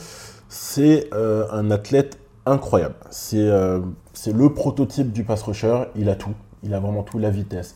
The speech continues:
la puissance. En ligne droite, il est exceptionnellement rapide pour son gabarit. Et là, on se dit, mais pourquoi il est encore, euh, il serait encore disponible au troisième tour ?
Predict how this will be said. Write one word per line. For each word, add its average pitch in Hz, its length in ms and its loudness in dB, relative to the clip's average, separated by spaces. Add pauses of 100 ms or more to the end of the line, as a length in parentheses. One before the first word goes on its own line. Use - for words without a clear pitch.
(300)
la 110 160 0
puissance. 104 500 -6
En 110 140 -2
ligne 120 180 2
droite, 107 480 0 (100)
il 101 140 -8
est 98 200 -4 (260)
exceptionnellement 123 1000 0
rapide 113 380 0
pour 110 180 -10
son 113 140 -8
gabarit. 107 460 0 (760)
Et 107 120 2
là, 131 180 6
on 113 140 -4
se - 100 -10
dit, 120 140 0
mais 104 180 -2
pourquoi 117 340 -4
il 135 100 0
est 117 40 -2
encore, 117 400 0
euh, 101 160 4 (220)
il 104 60 -10
serait 113 240 -2
encore 117 280 -2
disponible 110 420 -2
au 104 40 -2
troisième 98 320 -4
tour ? - 160 -14